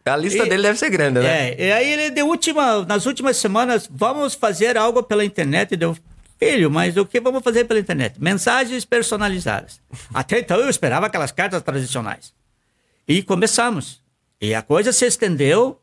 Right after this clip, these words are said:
Speaker 2: criou um corpo, e esse ano estamos de novo, é, com o trabalho na, nas redes sociais. Por isso que eu digo, é,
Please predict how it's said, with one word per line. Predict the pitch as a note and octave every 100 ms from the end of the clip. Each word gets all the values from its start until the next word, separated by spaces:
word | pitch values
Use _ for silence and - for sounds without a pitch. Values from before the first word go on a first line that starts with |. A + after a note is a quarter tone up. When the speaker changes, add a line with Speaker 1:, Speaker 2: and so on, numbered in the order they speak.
| -
Speaker 2:
criou | F3+ E3+
um | F3
corpo, | - D#3 F3 -
e | C4+
esse | D#3 D3+
ano | D3+ C#3+ A3+
estamos | A#3 - C#3 F3+
de | F3
novo, | G3+ C#3 C#3 E3 D#4 - _ _ _ _ _
é, | A#2+ C#3 C#3
com | C3+ D#3
o | E3+
trabalho | D#3+ C3+ C#3 C#3+
na, | C#3 C3
nas | A#2+ A#2 B2
redes | A#2 C3 B2+
sociais. | - A#2+ A2 G2 D3 - - _ _ _ _ _ _ _ _
Por | - C4
isso | D#4 C#4+
que | G#3
eu |
digo, | E3 C3+ A2 - - _ _ _ _ _ _ _ _
é, | - C#3 C#3 C3+ C3 B2+